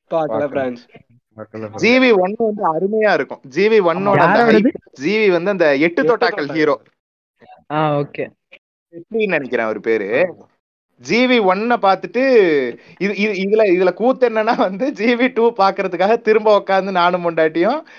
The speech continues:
Speaker 3: ஜி வி ஒன்னு பார்த்து அதுக்கப்புறம் ஜி வி டூ வேற பார்த்தோம் நாங்க.
Speaker 1: ம், ம்.
Speaker 3: ஆனா ஜி வி ஒன் அளவுக்குலாம் செட் ஆகல.
Speaker 1: அப்ப, அப்ப பிரின்ஸ் எல்லாம் நல்லா இருந்துச்சா?
Speaker 3: பிரின்ஸ் எல்லாம் நான் பார்க்கல.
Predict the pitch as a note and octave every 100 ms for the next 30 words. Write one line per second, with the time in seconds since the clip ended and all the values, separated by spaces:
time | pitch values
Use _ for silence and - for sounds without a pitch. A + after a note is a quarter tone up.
0 | - - F3 A3 G#3+ F3+ D#3+ F#3 G#3 F3
1 | D#3 D3+ C4+ G#3 F#3 F3 G#3 A3 G3+ G#3
2 | G3+ F#3 F#3+ D#3+ D#3+ C3+ C3 B2 A2+ G2+
3 | - _ - B2+ A2+ A2+ G#2 _ _ _
4 | - - _ - B2+ D#3+ F3+ C#3+ C3+ E3+
5 | E3 C#3 D3 D3 C#3+ C3+ D3 - _ _
6 | _ - A#2+ A#2 G2+ F2+ _ _ _ _
7 | _ _ _ - D#3+ D#3+ E3 - _ -
8 | A3+ A#3+ A3+ A3 F#3+ F3 D3 A#2 G#2 A#2
9 | - C4 C4 B3+ A#3+ F3 D3 D3+ - G#2